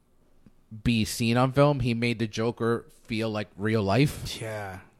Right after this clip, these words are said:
Speaker 1: And I've always said, I think Heath Joker is a P T S D army vet from, like, Iraq that just, like, they, that just, like, Travis Bickle just fell through the cracks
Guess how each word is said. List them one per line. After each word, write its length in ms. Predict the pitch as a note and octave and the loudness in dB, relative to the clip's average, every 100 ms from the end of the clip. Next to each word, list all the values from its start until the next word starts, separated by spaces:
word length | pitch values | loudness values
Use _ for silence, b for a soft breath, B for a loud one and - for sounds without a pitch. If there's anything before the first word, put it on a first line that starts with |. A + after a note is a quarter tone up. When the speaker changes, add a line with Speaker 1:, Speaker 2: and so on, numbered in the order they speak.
| _ - | _ -4
Speaker 1:
And 160 | A2+ | 2
I've 120 | B2+ C3+ | 4 6
always 240 | C#3+ C3+ | 6 6
said, 180 | D3 C3 | 4 2
I 80 | B2 | 2
think 260 | C3 A#2+ - - | 0 -2 -8 -14
Heath 300 | - D3 - | -2 -2 0
Joker 380 | - C3 A#2+ A#2+ | 6 6 8 4
is 100 | A2 | 0
a 40 | |
P 200 | - B2+ | -2 -6
T 260 | A#2 B2+ A#2+ | -4 -2 0
S 180 | A2 - | 0 -2
D 440 | B2 A#2 A2+ A2 b b b b - | 2 2 2 -2 b b b b 4
army 300 | A2 B2 A#2+ | 6 8 6
vet 260 | G#2+ A#2 - | 4 4 4
from, 180 | A#2 G#2+ | 0 2
like, 180 | G#2+ - | 0 0
Iraq 540 | G#2 G2 G#2+ F#2+ G2 | 2 4 4 4 2
that 160 | G#2+ F#2 | 0 0
just, 240 | G#2+ G2 | 0 0
like, 180 | G#2+ G2+ | 0 0
they, 300 | G#2+ G#2 G2 - - | 0 0 -2 -6 -12
that 220 | F2+ G2 - _ _ _ _ - | -4 -4 -4 _ _ _ _ -8
just, 340 | A#2+ G2 - _ _ - | -6 -6 -10 _ _ -10
like, 220 | G#2+ G#2+ - _ - | -6 -6 -8 _ -6
Travis 320 | - B2 C3+ | 0 2 4
Bickle 360 | D3+ C#3+ A2 A#2 | 4 4 4 2
just 200 | G#2 - | 0 0
fell 220 | B2+ B2 | 2 4
through 180 | - B2+ | 2 -2
the 80 | |
cracks 480 | - C#3 B2 A#2+ - | 0 2 4 2 -4